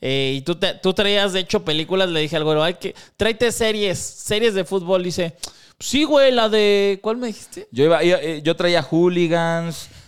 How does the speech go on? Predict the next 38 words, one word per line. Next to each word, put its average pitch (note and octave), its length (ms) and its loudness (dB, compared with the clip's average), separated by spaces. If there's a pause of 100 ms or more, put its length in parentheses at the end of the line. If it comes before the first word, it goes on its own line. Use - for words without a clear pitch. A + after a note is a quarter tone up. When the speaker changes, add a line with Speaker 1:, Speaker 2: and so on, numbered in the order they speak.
Speaker 2:
traía, C#3 340 2
pero, D3 560 2
o D3 80 -4
sea, D#3 120 2
no G3+ 80 2
sé A#3+ 100 -2
por E3+ 260 2
qué F#3+ 220 2
en F3 80 0
mi D#3 100 0
mente D3+ 580 0
eran C3+ 360 0
películas. A2 720 -4
Speaker 1:
Ajá. G#2+ 400 -14 (120)
Speaker 2:
Y G#2+ 80 -10
entonces, B2+ 260 -4
pues, A#2 200 -8
yo A#2+ 120 -4
traía B2+ 320 0
varias B2 380 0
películas A2+ 440 -4
que A2 120 -8
son, C#3 480 -2
yo C#3+ 140 0
creo E3 220 -2
que B2+ 120 0
hay C#3 100 0
más C3+ 240 -4
películas C3+ 720 -2
Speaker 1:
Sí. C3+ 240 -6
Speaker 2:
que C#3 80 0
series C#3 400 2
de B2 120 2
deportes. A2+ 640 -2
Speaker 1:
No, A2+ 260 -8
bueno, A#2+ 200 -10
quién B2 160 -18
sabe. F2+ 360 -16